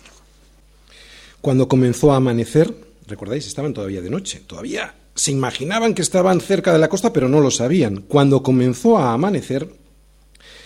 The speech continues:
Pablo exhortaba a todos que comiesen diciendo: "Este es el decim-, el decimocuarto día que veláis y permanecéis en ayunas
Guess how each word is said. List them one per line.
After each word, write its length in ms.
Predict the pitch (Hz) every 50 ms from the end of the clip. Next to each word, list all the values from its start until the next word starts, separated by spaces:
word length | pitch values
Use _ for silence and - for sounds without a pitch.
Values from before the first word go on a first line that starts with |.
| - - _ -
Pablo 300 | 147 147 147 156 151 135
exhortaba 560 | 135 - - 120 104 - 123 120 113 113 110
a 100 | 104 -
todos 260 | - 110 107 113 -
que 120 | - 101
comiesen 420 | - - 98 95 98 - - 101 95
diciendo: 480 | 92 87 - - 98 95 92 87 85 _ _ - - - - - - - - - - - - -
"Este 220 | - - - 269
es 100 | - -
el 100 | 165 135
decim-, 300 | 123 131 - - 123 - -
el 260 | 127 120 120 120 120 117
decimocuarto 800 | 127 - - 113 120 113 - - 131 135 139 143 139 - 131
día 420 | 113 123 123 123 127 127 127 123 - - - - _
que 140 | - 123 117
veláis 580 | 101 113 113 120 120 127 123 117 110 - - -
y 80 | - -
permanecéis 600 | - 113 101 104 101 95 - - 113 110 - 113
en 80 | 101
ayunas 480 | 101 98 113 113 107 101 95 - -